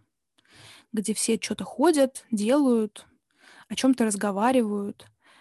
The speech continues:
а для неё это всё непонятно. И тоже она также лишена языка, и она не может с ними говорить, поэтому другими людьми она воспринимается как чудачка такая. А,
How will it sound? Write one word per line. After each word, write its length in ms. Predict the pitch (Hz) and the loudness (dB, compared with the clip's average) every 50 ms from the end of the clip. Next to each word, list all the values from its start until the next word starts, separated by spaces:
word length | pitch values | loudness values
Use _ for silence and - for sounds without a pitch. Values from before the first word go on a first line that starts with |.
| _ _ _ _ _ _ _ _ _ _ _ _ - | _ _ _ _ _ _ _ _ _ _ _ _ -4
а 100 | 233 208 | -2 0
для 120 | 202 220 | 4 6
неё 200 | 233 240 254 320 | 6 8 8 6
это 140 | 349 - 226 | 4 2 2
всё 160 | - - 269 | 2 4 6
непонятно. 760 | 262 247 - - 208 208 214 220 220 - - - - 226 226 - - _ _ _ | 6 4 4 2 0 0 0 -2 -4 -6 -8 -10 -12 -10 -12 -14 -20 _ _ _
И 100 | _ 233 | _ -10
тоже 520 | - - 269 311 339 320 320 294 285 262 - - | -4 0 2 2 4 4 4 4 4 4 2 2
она 200 | 226 214 233 240 | 0 0 2 2
также 280 | 339 359 339 302 285 | 2 2 4 4 4
лишена 320 | 269 247 - - 254 262 285 | 4 4 4 2 2 4 4
языка, 460 | 277 240 202 214 - - 240 254 269 | 4 4 2 0 -2 0 2 2 4
и 40 | 254 | 4
она 140 | 233 220 214 | 4 2 2
не 120 | 208 208 | 2 0
может 340 | 208 214 247 269 262 247 220 | 2 2 2 2 2 2 0
с 80 | - - | 0 2
ними 160 | 233 220 214 | 2 0 0
говорить, 500 | 202 190 196 196 196 196 233 277 - - - | 0 -2 -4 -6 -4 -4 -4 -4 -4 -4 -4
поэтому 400 | - 220 220 220 - 220 214 208 | -2 -2 -2 -2 -2 -2 -2 -2
другими 380 | 196 208 220 208 226 254 247 233 | -2 -4 -2 0 4 4 6 6
людьми 300 | 208 220 196 - 220 220 | 4 2 0 0 0 0
она 160 | 214 202 202 196 | 0 -2 -4 -4
воспринимается 680 | 202 - - 208 202 208 202 208 220 233 226 - - 240 | -4 -4 -4 -4 -4 -2 -2 -2 -2 0 0 -2 -2 -4
как 180 | - - - | -8 -12 -12
чудачка 480 | - - 202 196 220 277 - - - 247 | -16 -12 -6 -4 -4 -4 -4 -6 -8 -8
такая. 540 | - 233 - - 220 214 208 208 208 226 - _ _ - - - - - - - - - - - - _ _ _ _ - | -8 -8 -6 -4 -4 -4 -4 -6 -8 -10 -12 _ _ -20 -20 -20 -20 -20 -20 -20 -20 -20 -20 -20 -20 _ _ _ _ -4
А, 380 | - 220 214 214 208 208 220 | -2 0 0 2 0 -2 -4